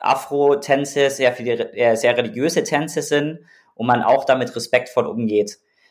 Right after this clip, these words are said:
Ähm, ich finde aber auch, dass es in der Kunst erlaubt ist, Dinge zu nehmen, abzuwandeln und einzubauen, wenn es die Musik hergibt. Das ist, sehe ich als großes Problem,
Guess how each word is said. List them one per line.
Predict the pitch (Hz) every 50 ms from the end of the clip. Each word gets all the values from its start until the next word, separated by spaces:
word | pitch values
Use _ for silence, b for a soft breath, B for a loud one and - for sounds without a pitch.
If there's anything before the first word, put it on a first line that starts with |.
| _ _ -
Ähm, | - 117 120 123 120
ich | 120 120 -
finde | - 151 160 170 170 -
aber | - - - 120 - -
auch, | 120 135 147 170 180 180 -
dass | - - 123 131 135 - -
es | 143 139 135 131 - - - -
in | - - 120 123
der | 120 120 120
Kunst | - - 160 170 180 175 - -
erlaubt | 120 123 120 117 127 143 143 - -
ist, | - 127 131 131 135 135 - - - - - _ _ _ _ _ _ _ _ _ _ _ _ _ _ _ _ _ _ _
Dinge | - 143 151 156 151 151 147
zu | 151 - - 139
nehmen, | 127 127 127 135 151 156 156 156 156 151 -
abzuwandeln | - 123 135 - - - - 147 127 135 131 131 135 135 123
und | 123 123
einzubauen, | 127 110 123 135 143 - - 120 120 120 123 127 127
wenn | 156 175 165
es | 156 151
die | - 147
Musik | 143 135 127 127 - 127 -
hergibt. | - - 131 127 127 120 117 107 104 - - - - - _ B B B B B B -
Das | 123 131 139
ist, | 139 - - _ _
sehe | - - 147 143 143
ich | 139 -
als | - 123 127 -
großes | - - 139 139 - - - _
Problem, | - 131 117 113 117 131 139 143 151 151 156 156 -